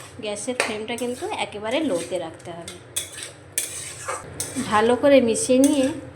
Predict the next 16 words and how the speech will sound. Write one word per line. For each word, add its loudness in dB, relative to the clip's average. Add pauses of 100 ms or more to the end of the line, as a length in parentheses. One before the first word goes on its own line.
(300)
আমি 0
এখন 6 (140)
গ্যাসের 0
ফ্লেমটা 0 (120)
মিডিয়ামে 0
করে 4
দিয়েছি। -2 (880)
ভালো -2
করে 4 (100)
কষিয়ে 0
নেব। 2 (3750)
বেশ 6 (120)
কিছুক্ষণ 2 (220)
সোয়াবিনটা 2
আমি 2 (960)
কষিয়ে 2